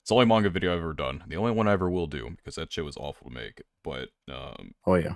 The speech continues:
Speaker 1: they're like, "Oh my god, thank you for promoting this. Such a great series. More people need to, you know, go to get into it." The, 'cause I, I mentioned in the video, I'm like, "I, this is never gonna get fucking a, an English print." And then, like, a month later, I get an English print. But,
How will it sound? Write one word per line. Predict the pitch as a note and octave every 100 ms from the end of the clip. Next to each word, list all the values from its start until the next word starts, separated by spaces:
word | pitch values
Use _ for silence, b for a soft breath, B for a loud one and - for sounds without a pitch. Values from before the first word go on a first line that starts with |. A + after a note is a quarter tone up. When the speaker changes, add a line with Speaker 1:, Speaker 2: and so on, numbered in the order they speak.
| -
Speaker 1:
they're | F2+ E2+ D2+
like, | D2+
"Oh | F#2+
my | E2+
god, | D#2+ D#2
thank | F2 D2+
you |
for | E2
promoting | F2+ D#2+ D#2+ D#2+
this. | D#2+ E2
Such | - E2
a |
great | D#2+ D#2 -
series. | E2 D#2+ D#2+ D#2
More | D#2+ D2+
people | D2+ D2+
need | D2
to, | C#2+ D2 D2 _ -
you | C#2+
know, | D2 D2 _ _
go | D#2
to | C2
get | C2+ D2
into | C2+ - D2
it." | D2+
The, | D#2 D2 D2 C#2+ - _ _ _ _ _ -
'cause | F2+
I, | F2 E2+ F2+
I |
mentioned | G2 G2+ G2
in | F2+
the |
video, | E2 F2+ F2
I'm |
like, | D#2 A1
"I, | D2+ -
this | - -
is | D2
never | C#2+ C#2 C2
gonna | C2+
get | C#2 -
fucking | D2+ - C#2
a, | C#2+ D2
an | B1+
English | C#2+ C2 - -
print." | C#2 - _
And | D2 D#2
then, | D2
like, | C#2 - -
a | D#2
month | D2+ C#2 -
later, | C2+ C#2 C2+ - -
I | D#2
get | C2+
an | G1+ C2
English | C2+ C2 _
print. | C#2 C2+ - _
But, | C2+